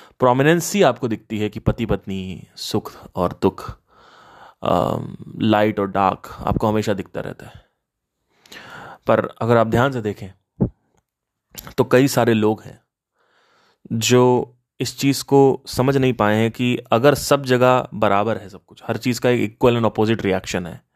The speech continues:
तो सबसे बड़ा क्वेश्चन ये आता है, मेरे भाईजान लोग, <laughs> मेरे अंकल आंटीज, मेरे चाचा चाचीज, कि इस दुनिया में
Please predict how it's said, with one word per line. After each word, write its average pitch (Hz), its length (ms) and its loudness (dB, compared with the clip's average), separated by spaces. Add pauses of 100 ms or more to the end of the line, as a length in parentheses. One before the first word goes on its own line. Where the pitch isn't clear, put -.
(1120)
तो - 260 -2 (180)
सबसे 139 400 -2
बड़ा 135 340 2
क्वेश्चन 123 440 -2
ये 117 120 -2
आता 107 280 -2
है, 113 100 0
मेरे 110 240 0
भाईजान 107 540 0
लोग, 104 420 2 (260)
<laughs> 156 140 -6 (1400)
मेरे 113 140 4
अंकल 113 340 2
आंटीज, 110 580 -4 (1200)
मेरे 117 140 4
चाचा 113 360 0
चाचीज, 110 520 -4 (3250)
कि 151 100 2
इस 120 180 4
दुनिया 123 400 0
में 123 580 -4